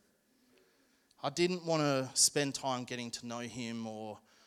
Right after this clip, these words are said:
you know, I didn't want him to get up and I didn't want to hear his story. I didn't, I didn't want hi-, I also didn't want him to feel ashamed of me giving him food. You know, I was very conscious that he might feel embarrassed that I was giving him food.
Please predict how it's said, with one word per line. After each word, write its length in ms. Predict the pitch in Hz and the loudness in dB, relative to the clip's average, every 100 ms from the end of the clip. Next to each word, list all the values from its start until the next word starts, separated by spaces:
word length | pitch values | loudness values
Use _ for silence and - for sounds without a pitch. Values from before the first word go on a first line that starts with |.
| _ _ | _ _
you 80 | 131 | -2
know, 120 | 123 | 0
I 80 | 113 | 0
didn't 200 | 143 156 | 0 0
want 140 | 147 139 | 2 2
him 100 | 120 | -2
to 60 | |
get 260 | - 139 120 | -2 0 2
up 280 | 113 123 127 | 2 0 -4
and 240 | 117 113 | -6 -4
I 100 | 113 | -2
didn't 140 | 139 | 0
want 120 | 139 123 | -2 -2
to 60 | |
hear 220 | - 131 | 0 0
his 140 | 127 113 | 0 2
story. 680 | - 127 120 123 120 120 - - - - - | 0 0 0 0 0 -2 -6 -20 -20 -20 -2
I 80 | 143 | 2
didn't, 220 | 160 160 - _ | 2 0 -8 _
I 120 | 170 | 6
didn't 200 | 196 175 | 6 2
want 220 | 160 156 | 2 2
hi-, 140 | 135 - - | 0 -10 -2
I 100 | 156 - | -2 0
also 340 | 190 - 170 | 4 4 4
didn't 320 | 131 156 165 | 2 -2 -2
want 180 | 143 143 | -2 -4
him 300 | - 156 175 | -4 -4 -2
to 140 | 180 202 | -4 -6
feel 240 | - 151 | -2 -2
ashamed 520 | 123 - 135 127 113 | 0 0 0 -2 -4
of 120 | 120 117 | -6 -4
me 140 | 123 | -6
giving 300 | 110 127 123 | -4 -8 -6
him 180 | 127 110 | -8 -8
food. 340 | - 151 123 | -4 -4 -4
You 760 | - _ _ _ _ - - - | -10 _ _ _ _ -20 -20 -4
know, 60 | 156 | -2
I 0 | |
was 120 | 151 | 2
very 180 | 190 170 | 2 2
conscious 460 | - 175 - 151 | 0 -2 2 2
that 140 | - 131 | 0 -6
he 200 | - 160 | -4 -2
might 340 | 165 120 90 | 0 -2 -4
feel 240 | - 131 117 | -6 -4 -4
embarrassed 480 | 107 110 110 - | -2 -4 -2 -2
that 100 | 127 95 | -2 -4
I 120 | 117 | -4
was 160 | 113 - | 0 -2
giving 260 | 123 117 | -2 -8
him 180 | 107 107 | -8 -10
food. 340 | - 107 104 | -10 -12 -12